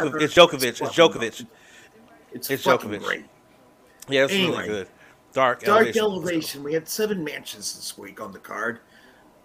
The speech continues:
Speaker 1: First two really didn't catch my eye that much, but the third match, Jay Lethal took on Casey Carrington.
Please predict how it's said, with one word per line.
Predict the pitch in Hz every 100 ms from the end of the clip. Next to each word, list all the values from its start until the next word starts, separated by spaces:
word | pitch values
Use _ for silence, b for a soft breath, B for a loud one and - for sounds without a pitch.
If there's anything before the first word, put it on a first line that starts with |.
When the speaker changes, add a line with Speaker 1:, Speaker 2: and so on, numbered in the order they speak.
| _ _ _ _ _ _ _ _ _ _
Speaker 1:
First | - 208 208 - -
two | 202 202
really | 156 160 165
didn't | 156 156 131
catch | 160 151 -
my | 143 117 95
eye | 117 151
that | 151 147 160
much, | 160 151 - - _ b b -
but | 143 139
the | 151
third | - - 226 233 226
match, | 147 107 - - - - 107
Jay | - 175 208 214 190 -
Lethal | 151 175 180 - 110 95 - _ _ _ _ _ -
took | 180 170 170
on | 160 151 - - _ -
Casey | 175 185 - 190 185 -
Carrington. | 151 165 180 127 - - -